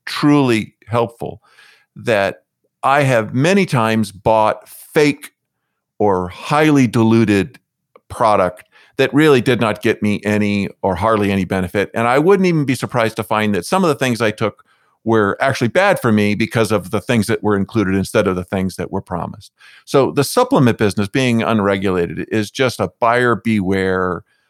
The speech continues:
wild west, and the con-, and the consumer is just outgunned. You know, we're desperate, we're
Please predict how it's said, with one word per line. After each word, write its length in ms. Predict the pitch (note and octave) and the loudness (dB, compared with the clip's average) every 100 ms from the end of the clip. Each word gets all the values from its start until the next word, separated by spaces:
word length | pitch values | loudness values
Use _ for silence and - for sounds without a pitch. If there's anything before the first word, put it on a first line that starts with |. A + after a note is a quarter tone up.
| _ | _
wild 640 | - G#2 A2 A2 G#2 G2+ | -4 0 2 4 2 0
west, 640 | A2 F#2 F2+ F2 - - - _ _ _ _ _ | -2 0 0 0 -6 -20 -20 _ _ _ _ _
and 400 | G2 G2 F#2 F#2 F2+ | -6 -2 -2 -4 -4
the 120 | F#2+ | -8
con-, 460 | - C#3 C#3 C#3 - | -6 -2 0 0 0
and 140 | A2+ | 0
the 60 | G#2+ | 0
consumer 540 | - G#2+ - G#3 E3 | 0 -2 0 2 4
is 180 | - A2 | 2 0
just 200 | C#3+ B2 | 0 0
outgunned. 720 | B2 A#2+ F2 A#2+ D3 F2 E2+ _ _ _ _ _ | 0 -2 -2 0 0 -2 -6 _ _ _ _ _
You 80 | F#2 | -6
know, 120 | F#2+ | -4
we're 200 | G2 F#2 | -2 -4
desperate, 720 | F2 A#2 A#2 - A#2+ G#2 - _ - | -2 0 -2 -2 0 0 -2 _ -8
we're 560 | F#2+ F2+ E2+ D#2+ C2 | -4 -2 -4 -6 -12